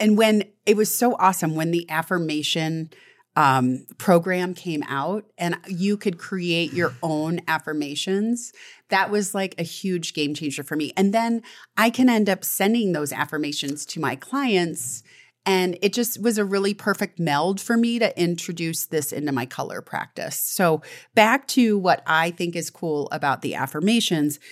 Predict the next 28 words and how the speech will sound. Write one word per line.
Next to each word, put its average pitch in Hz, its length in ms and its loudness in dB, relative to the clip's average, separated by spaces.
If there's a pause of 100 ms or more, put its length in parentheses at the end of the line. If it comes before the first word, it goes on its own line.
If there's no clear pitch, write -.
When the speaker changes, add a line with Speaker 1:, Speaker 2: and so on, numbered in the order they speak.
(140)
Speaker 1:
is 196 160 2
when 220 140 8
you're 214 120 6
looking 247 400 0
at - 220 -2
color. 170 640 4 (460)
And 180 600 8
for 247 200 6
example, 170 420 0
if 160 160 -10
we're 180 180 2
here 240 640 4
at 175 300 4
our, 135 440 -4 (280)
at 156 160 2
our 143 160 2
root, 233 460 0
which 175 260 -6
is 131 180 -8
red, 208 560 2 (220)
this 214 280 6
is 202 240 2
"I 143 300 -2
will," 170 600 -4 (200)
Speaker 2:
Mm. 117 380 -14
Speaker 1:
right? 180 560 2 (320)
And 208 180 10
then 180 220 8